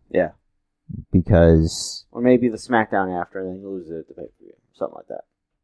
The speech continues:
Speaker 2: I don't know what's happening right now.
Speaker 1: Mm-hmm.
Speaker 2: Like, I don't know what the point of the gauntlet match was. And we all knew he was gonna have Daniel Bryan come out
Speaker 1: Mm-hmm.
Speaker 2: and just beat him.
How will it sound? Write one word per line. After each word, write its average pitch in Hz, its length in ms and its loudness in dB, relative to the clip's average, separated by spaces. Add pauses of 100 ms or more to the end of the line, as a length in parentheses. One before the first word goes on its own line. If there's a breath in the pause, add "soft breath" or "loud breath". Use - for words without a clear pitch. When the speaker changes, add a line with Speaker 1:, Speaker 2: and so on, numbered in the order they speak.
(140)
Speaker 2:
I 147 160 8
don't 160 160 6
know 127 120 8
what's 104 400 8
happening 76 420 4
right 50 240 -6
now. 50 260 -6 (300)
Speaker 1:
Mm-hmm. 92 160 -20 (520)
Speaker 2:
Like, 101 180 6 (120)
I 120 160 8
don't 147 180 8
know 139 260 8
what 131 240 6
the 123 60 6
point 135 240 2
of 131 60 -2
the 131 60 2
gauntlet 120 380 6
match 107 280 4
was. 98 600 6 (1080)
And 117 160 8
we 120 160 10
all 135 220 10
knew 139 220 8
he 131 60 8
was 117 80 4
gonna 113 160 8
have 104 180 6
Daniel 92 260 6
Bryan 80 540 2 (260)
come 80 160 6
out 67 260 4 (320)
Speaker 1:
Mm-hmm. 113 180 -16 (960)
Speaker 2:
and 87 120 8
just 76 200 4
beat 69 160 0
him. - 160 -14